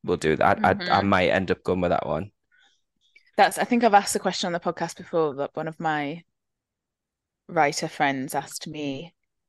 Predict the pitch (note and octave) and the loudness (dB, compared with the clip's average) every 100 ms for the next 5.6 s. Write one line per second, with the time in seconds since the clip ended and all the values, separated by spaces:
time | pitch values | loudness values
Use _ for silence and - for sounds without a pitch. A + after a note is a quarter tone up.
0 | _ _ B3 C3+ - - D#3+ D3+ - - | _ _ -2 -2 -4 -2 -4 -4 -10 -10
1 | D3+ - - - _ _ E3 D#3+ - - | -8 -8 -8 -12 _ _ -2 -2 0 0
2 | - F#2 - - E3+ E3 E3+ D#3 D#3 D3 | 0 -2 -6 -8 -8 -6 -8 0 4 4
3 | C#3+ A2 F2 F#2+ - _ - _ _ _ | 2 0 0 -2 -10 _ -20 _ _ _
4 | _ _ _ _ _ - F#3 F3 - - | _ _ _ _ _ 0 0 0 -6 2
5 | F#3+ F3+ F3 F3+ G3 | 4 6 4 2 -6